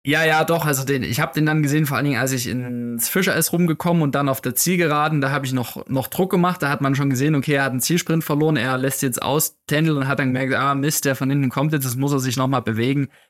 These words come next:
Ja, der hätte schon auch noch dann mit mehr Zug ins Ziel laufen können. Das war nicht mehr nötig quasi, weil nach vorne hätte er nichts mehr geschafft und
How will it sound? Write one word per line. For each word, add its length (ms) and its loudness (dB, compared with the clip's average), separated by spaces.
Ja, 200 -2
der 120 0
hätte 200 0
schon 160 2
auch 100 2
noch 300 -4
dann 180 0
mit 140 0
mehr 220 0
Zug 240 -2
ins 220 2
Ziel 240 2
laufen 300 2
können. 160 2
Das 120 0
war 120 0
nicht 140 0
mehr 140 0
nötig 680 0
quasi, 340 0
weil 140 0
nach 140 -2
vorne 240 0
hätte 180 -2
er 40 0
nichts 180 -2
mehr 160 2
geschafft 400 -2
und 160 -4